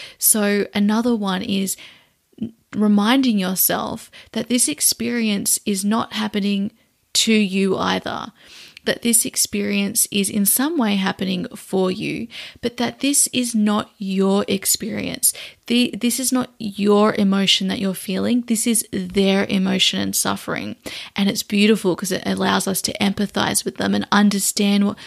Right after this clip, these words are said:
what they're going through to some level. But we don't have to take that on as our own, and we shouldn't, because that means that we've got two people suffering,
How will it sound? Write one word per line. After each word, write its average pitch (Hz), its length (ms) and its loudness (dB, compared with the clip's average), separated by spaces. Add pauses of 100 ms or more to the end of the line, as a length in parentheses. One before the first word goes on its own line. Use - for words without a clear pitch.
(120)
what 202 160 4
they're 196 160 2
going 202 360 0
through 180 280 -2
to 196 160 0
some 196 340 0
level. 190 400 -2 (300)
But 202 120 0
we 226 160 4
don't 262 200 4
have 226 220 2
to - 100 -4
take 190 300 -2
that 190 220 -2
on 202 320 2 (360)
as 196 360 4
our 185 320 -2
own, 185 300 0
and 202 240 2
we 202 80 4
shouldn't, 220 560 2
because 190 360 -6
that 214 260 0
means 196 300 2
that - 120 0
we've - 160 -6
got - 240 -2
two 339 180 4
people 220 300 0
suffering, 175 560 0